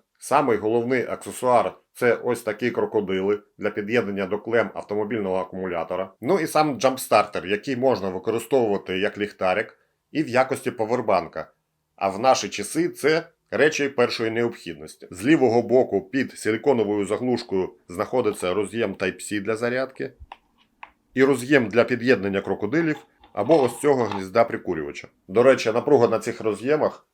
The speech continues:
шістнадцять вольт. З правого боку знаходиться вимикач, яким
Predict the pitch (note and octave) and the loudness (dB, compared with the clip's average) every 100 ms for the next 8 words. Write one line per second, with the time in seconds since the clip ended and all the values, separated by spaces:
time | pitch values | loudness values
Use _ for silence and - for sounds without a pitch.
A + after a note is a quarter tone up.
0 | _ _ - G#2+ G#2+ A2 A#2+ - G2 D#2 | _ _ -8 -6 -2 -2 -2 -8 -6 -6
1 | - _ - - D3+ D#3 C3+ B2+ C#3 C#3 | -8 _ -16 0 6 10 10 8 8 6
2 | A2+ G2 G#2+ C#3+ B2+ G#2+ - F#2 G#2+ A2 | 4 0 0 2 2 2 0 -2 -2 -2
3 | G#2 E2+ F2 - - _ - F#2 - G#2+ | -2 0 0 -2 -14 _ -12 -8 -4 -4
4 | G2+ | -6